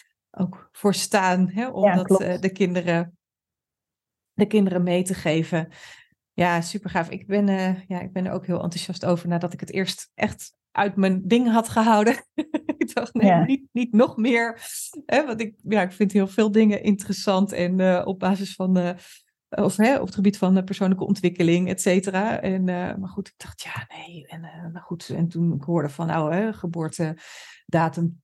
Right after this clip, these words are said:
Speaker 1: tijd en plaats, dacht ik, ja, nou ja, daar heb ik eigenlijk niet per se heel erg mee. Terwijl iedereen wel het heel normaal vindt om je sterrenbeeld bijvoorbeeld te noemen, hè?
Speaker 2: Ja,
Speaker 1: Dus, eh,
Speaker 2: ja.
Speaker 1: de, van,
Speaker 2: Of
Speaker 1: ja,
Speaker 2: een
Speaker 1: wat ben jij? Ja,
Speaker 2: horoscoop
Speaker 1: ik ben
Speaker 2: te
Speaker 1: vissen,
Speaker 2: bekijken.
Speaker 1: of
Speaker 2: Ja,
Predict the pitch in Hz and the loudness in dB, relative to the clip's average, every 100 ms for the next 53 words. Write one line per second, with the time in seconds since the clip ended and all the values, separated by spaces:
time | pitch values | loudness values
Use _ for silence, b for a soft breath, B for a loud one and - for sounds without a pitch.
0 | _ - 160 143 - 165 - 165 165 - | _ 0 0 0 -2 -2 0 0 -2 -6
1 | - - - - - - 156 156 - - | -16 -16 -12 -12 -10 -12 -10 -12 -14 -12
2 | 143 160 165 - 180 156 - - - 196 | -6 -4 -6 -8 -8 -8 -10 -12 -2 2
3 | 190 190 180 180 175 180 160 160 165 _ | 2 2 0 2 2 2 2 0 -2 _
4 | _ _ 208 196 214 226 277 254 226 240 | _ _ 2 2 2 2 2 2 2 4
5 | 294 220 208 214 - 226 208 208 247 247 | 4 2 0 0 2 0 2 2 0 0
6 | 190 190 190 202 - 226 180 180 170 185 | -4 -2 -4 -4 -2 -2 0 0 0 -4
7 | 180 175 190 202 202 185 214 240 240 233 | -2 -2 0 4 6 8 8 6 4 2
8 | 233 220 220 208 220 220 220 220 240 202 | 4 6 6 2 0 2 4 6 6 6
9 | 196 226 170 - 208 208 190 220 190 202 | 6 4 4 4 6 6 6 6 6 4
10 | 277 226 392 - 381 269 | 4 4 4 2 4 6